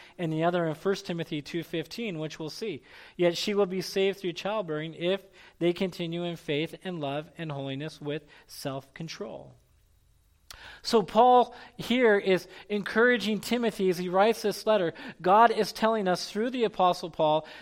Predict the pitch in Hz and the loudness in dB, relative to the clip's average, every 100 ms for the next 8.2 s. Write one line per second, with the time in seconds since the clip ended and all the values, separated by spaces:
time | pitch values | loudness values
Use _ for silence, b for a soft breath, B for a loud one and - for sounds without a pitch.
0 | B - 226 254 220 185 180 170 165 B | B 0 2 2 0 0 0 0 -4 B
1 | B 196 185 190 220 208 202 170 196 190 | B 0 0 0 0 0 0 0 0 0
2 | B B - - - 247 285 285 - 247 | B B -8 -6 2 6 4 2 -4 -4
3 | 214 - 240 220 185 175 B B B 202 | -4 0 4 6 4 2 B B B 0
4 | 190 180 220 226 - 240 208 202 233 233 | 0 2 2 2 -2 -2 -2 4 6 8
5 | 190 156 151 - B B 175 185 208 247 | 6 6 2 -2 B B -2 2 4 4
6 | 214 - - 226 208 B B B _ _ | 2 -6 -4 -2 -4 B B B _ _
7 | _ _ _ _ _ - 139 196 214 208 | _ _ _ _ _ -14 0 2 4 4
8 | 196 | 4